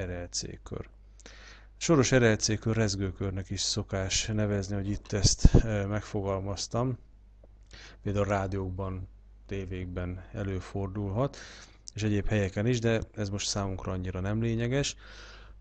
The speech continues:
Ami viszont lényeg, hogy ennek a soros rezgőkörnek a viselkedése nagyon hasonló, mint a rugóra akasztott testnek a viselkedése, habár nem mechanikai rendszerről, hanem egy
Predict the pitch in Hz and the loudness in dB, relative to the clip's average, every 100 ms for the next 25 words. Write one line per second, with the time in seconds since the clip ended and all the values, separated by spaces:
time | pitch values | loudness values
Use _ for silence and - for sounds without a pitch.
0 | - 123 135 147 147 147 160 151 104 104 | 0 4 6 6 6 4 6 6 6 6
1 | 127 - 117 110 107 - 123 117 113 - | 2 2 2 2 0 2 2 4 2 2
2 | 120 104 - 110 101 104 101 104 104 104 | 4 2 2 0 2 -2 -2 -4 -4 -4
3 | 104 110 - 107 101 - 104 107 - 110 | -2 -2 -2 -2 -4 -4 -4 -4 -4 -2
4 | 107 98 92 101 95 - 95 92 92 110 | -2 -4 -4 -2 -2 -2 -2 -4 -2 -2
5 | 117 - 107 104 101 107 101 101 101 - | -4 -6 -6 -4 -4 -2 -2 -2 -6 -14
6 | - - - - 113 107 92 90 90 85 | -20 -20 -20 -12 -4 -2 -2 -4 -6 -6
7 | 87 - 92 - 92 - 95 98 95 - | -10 -8 -6 -4 -4 -4 -6 -6 -6 -6
8 | 92 92 98 101 107 117 113 117 120 117 | -6 -6 -6 -6 -6 -4 -2 0 0 0
9 | 104 101 92 95 95 95 92 107 120 - | -2 -2 -2 -2 -4 -4 -2 -2 0 0
10 | 107 104 98 101 95 98 | 0 -2 -4 -4 -4 -6